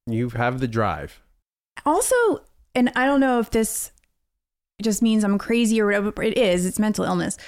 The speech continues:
Speaker 2: But, like, I, <laughs> my body dysmorphia is, like, so bad that
Speaker 1: Still?
Speaker 2: Yeah. It's like,
Speaker 1: Well, you're
Speaker 2: I
Speaker 1: talking about your body.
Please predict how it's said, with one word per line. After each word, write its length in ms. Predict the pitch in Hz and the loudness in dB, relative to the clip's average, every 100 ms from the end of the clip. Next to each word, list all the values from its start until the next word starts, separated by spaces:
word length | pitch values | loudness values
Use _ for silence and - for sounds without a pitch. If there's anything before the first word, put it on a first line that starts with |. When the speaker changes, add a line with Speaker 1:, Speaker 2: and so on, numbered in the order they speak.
| - _ - | -20 _ -2
Speaker 2:
But, 140 | 208 | 0
like, 380 | 220 202 190 - _ | 2 2 0 -8 _
I, 460 | - 202 208 214 - 285 302 - 226 - 220 - - _ | 0 2 4 2 2 0 0 4 4 4 2 -6 -20 _
<laughs> 80 | - - - - - - _ _ _ _ _ _ _ _ - - - - - | -6 -4 -8 -10 -12 -20 _ _ _ _ _ _ _ _ -12 -8 -8 -10 -4
my 140 | 277 269 | 0 2
body 420 | 247 247 285 330 | 2 2 2 2
dysmorphia 840 | 285 262 240 226 240 220 208 202 - | 2 2 2 2 2 2 4 2 0
is, 220 | 226 214 | 0 2
like, 580 | 208 202 196 196 190 - - | 2 2 4 2 -2 -14 -16
so 840 | - - - 220 196 220 320 226 196 _ - | -8 -4 0 0 2 2 2 0 -2 _ -4
bad 560 | 165 151 226 302 370 392 - - _ _ - | -2 0 0 0 0 -4 -14 -20 _ _ 0
that 600 | 202 196 190 - - - | 2 4 2 2 -4 -8
Speaker 1:
Still? 400 | - 127 131 - _ _ _ - - - | 0 2 2 -2 _ _ _ -16 -12 -4
Speaker 2:
Yeah. 440 | 202 190 - 208 - _ - | 0 0 -2 -6 -12 _ -6
It's 260 | 214 - | -4 -2
like, 160 | 226 185 | 0 2
Speaker 1:
Well, 80 | 175 | 6
you're 100 | 170 | 6
Speaker 2:
I 60 | |
Speaker 1:
talking 400 | 151 170 208 208 | 6 4 4 2
about 260 | 135 127 110 | 2 2 2
your 100 | 120 | 0
body. 480 | 107 113 131 208 | -2 -2 -2 -2